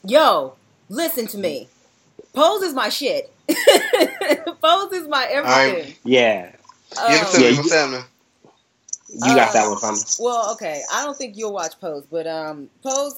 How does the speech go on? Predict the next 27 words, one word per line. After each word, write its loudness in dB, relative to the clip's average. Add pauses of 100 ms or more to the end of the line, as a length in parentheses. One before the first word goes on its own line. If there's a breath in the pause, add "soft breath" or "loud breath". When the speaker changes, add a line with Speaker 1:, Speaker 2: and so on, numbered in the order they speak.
Speaker 1:
is -6
based, -10
uh, -4
it's -10
by -8 (160)
Ryan -8
Murphy, -10
who, -14
you -12
know, -6
does -8 (300)
American -8
Horror -12
Story, -10
Speaker 2:
Mm-hmm. -20 (180)
Speaker 1:
all -6
that -8
kind -14
of -16
good -12
stuff. -12 (320)
And -8
it's -14
based -10 (120)
in -8
Speaker 3:
That's 2
why. 2